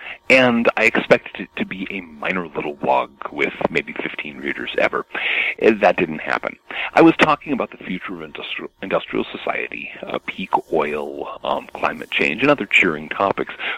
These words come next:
from the standpoint of my spiritual background, which is as a druid. Uh, you know, uh, no apologies there. That's what I am. Um,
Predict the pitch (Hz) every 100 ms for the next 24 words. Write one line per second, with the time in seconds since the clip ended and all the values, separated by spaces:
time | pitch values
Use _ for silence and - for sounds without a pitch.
0 | - 165 160 160 - - 76 76 - 78
1 | 78 78 - 185 240 - - 110 - -
2 | - - 90 87 80 - 82 - - 92
3 | - 87 104 107 - - _ _ - -
4 | - 69 - _ - 71 67 85 87 -
5 | 113 104 90 - 76 73 64 80 104 107
6 | 78 - - - - - - - - 117
7 | 110 107